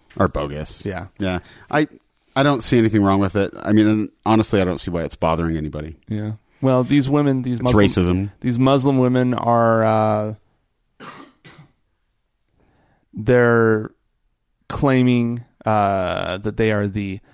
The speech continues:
Speaker 2: Muslim Rosa Parks of France. We'll leave it
Speaker 1: Well,
Speaker 2: at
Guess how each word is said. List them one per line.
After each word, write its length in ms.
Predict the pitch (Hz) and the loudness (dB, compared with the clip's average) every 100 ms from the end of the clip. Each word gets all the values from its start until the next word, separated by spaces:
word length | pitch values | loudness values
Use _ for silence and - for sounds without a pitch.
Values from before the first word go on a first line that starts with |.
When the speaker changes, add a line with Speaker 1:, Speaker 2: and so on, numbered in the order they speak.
| _ _ | _ _
Speaker 2:
Muslim 680 | 117 139 165 156 175 165 151 | 0 2 2 2 0 0 -4
Rosa 360 | - 120 143 151 | 0 2 4 2
Parks 680 | - 101 - _ - - - - 180 _ _ | 0 -4 -14 _ -18 -18 -20 -20 -20 _ _
of 140 | - 104 | -10 -10
France. 580 | - - - - - - _ _ - _ _ _ - | -10 -16 -16 -18 -18 -20 _ _ -20 _ _ _ -14
We'll 120 | 113 | -8
leave 120 | 107 98 | -8 -2
it 20 | |
Speaker 1:
Well, 180 | 180 175 | 0 -2
Speaker 2:
at 140 | - | -10